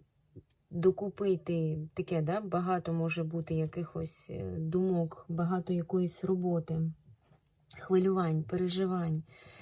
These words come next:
Ось такого плану. Також, також це може бути початком завершення або новий початок для чогось. Добре, новий початок для чого?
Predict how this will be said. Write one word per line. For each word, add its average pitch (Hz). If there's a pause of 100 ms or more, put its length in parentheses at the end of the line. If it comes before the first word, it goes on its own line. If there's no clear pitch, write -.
(500)
Ось 175
такого 180
плану. 165
Також, 269
також 175
це 226
може 190
бути 190
початком 185
завершення 165 (440)
або 175
новий 190
початок 180
для 170
чогось. - (1000)
Добре, 170 (120)
новий 202
початок 190 (160)
для 175
чого? 165